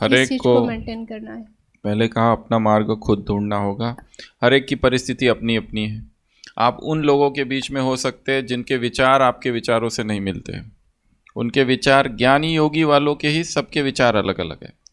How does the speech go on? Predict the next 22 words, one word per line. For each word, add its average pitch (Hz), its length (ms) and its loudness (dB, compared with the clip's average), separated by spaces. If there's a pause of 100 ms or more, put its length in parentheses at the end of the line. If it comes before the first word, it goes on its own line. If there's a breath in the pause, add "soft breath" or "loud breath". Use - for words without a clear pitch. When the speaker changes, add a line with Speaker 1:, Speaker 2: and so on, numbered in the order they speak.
(120)
Speaker 1:
विचारधाराएं 156 920 4
विपरीत 147 400 2
दिशा 156 340 0
में 123 180 -4
बह 101 160 0
रही 92 220 -4
है। - 200 -14 (1120)
किसी 143 300 2
को 156 320 4
केवल 131 440 0
वीआईपी 127 420 0
सेवाओं 120 360 4
में 117 140 -2
interest 104 460 -8
है, - 80 -20 (440 soft breath)
किसी 143 320 0
को 151 240 0
सेवा 135 540 2
में 170 180 4
ही 208 260 2
interest 143 460 -2
है, - 160 -6